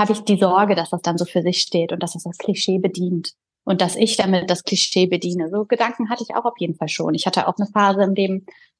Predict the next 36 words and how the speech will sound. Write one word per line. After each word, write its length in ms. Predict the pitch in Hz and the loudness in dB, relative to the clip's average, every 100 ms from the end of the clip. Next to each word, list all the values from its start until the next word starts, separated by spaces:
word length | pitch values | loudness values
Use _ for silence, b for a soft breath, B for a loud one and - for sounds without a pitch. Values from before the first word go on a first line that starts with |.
| - | 0
da, 440 | 190 185 180 - - | 4 4 4 2 -2
ähm, 460 | 185 180 175 180 - | -2 -2 -4 -4 -4
hat 160 | 202 208 | -4 -2
es 100 | 226 | 0
mir 140 | 208 | 0
geschmerzt, 800 | 185 202 - 190 190 - _ - _ _ _ 202 | 0 -4 0 2 0 -2 _ -20 _ _ _ -6
das 140 | 202 | -2
Klischee 480 | 220 202 220 208 - | 2 2 4 4 4
auch 200 | 180 185 | 2 2
der 160 | 190 | -2
queerfeindlichen 1300 | 190 - 214 208 214 214 196 185 202 - 196 185 185 | -2 0 2 2 0 -2 0 0 -4 -4 -2 -2 -2
religiösen 800 | 185 202 202 202 214 254 233 170 - | 2 4 4 4 4 4 2 -6 -6
Familienmitglieder 920 | - 170 175 170 165 170 180 156 151 | -4 -2 -2 -2 -2 -4 -6 -6 -4
zu 240 | - 175 | -4 -4
bedienen. 500 | 170 170 151 147 190 - b b b | -2 -4 -2 -4 -6 -8 b b b
Und 180 | 220 | 2
gleichzeitig 520 | 214 214 208 214 208 247 | 6 4 4 0 2 -2
ist 140 | - | -2
das 100 | - | 0
meine 220 | 220 208 | 0 2
Realität. 680 | 196 190 196 - 262 247 - | 2 2 0 -2 0 0 -2
Und 160 | 180 185 | -2 0
mir 140 | 196 | -2
ist 100 | 202 | -4
es 80 | 208 | -4
aber 220 | 185 202 | -2 0
immer 240 | 220 208 | 0 0
wichtig, 340 | 202 - 202 - | -2 -4 -8 -4
eben 220 | 185 185 | -4 -2
hinzuzufügen, 880 | 196 - 208 214 - 202 196 190 190 B B _ | -2 -4 -6 -6 -4 -2 -2 -4 -6 B B _
sowohl 520 | 196 202 170 208 240 233 | 2 2 6 6 8 6
über 320 | 196 180 180 | 4 4 2
queerfeindliche 880 | - 202 202 196 - 190 190 196 180 | 2 4 4 2 0 0 0 -2 -2
Gewalt 340 | 185 180 185 | 0 0 0
in 100 | 185 | 0
Deutschland 480 | 175 202 - 269 277 | 0 0 0 0 0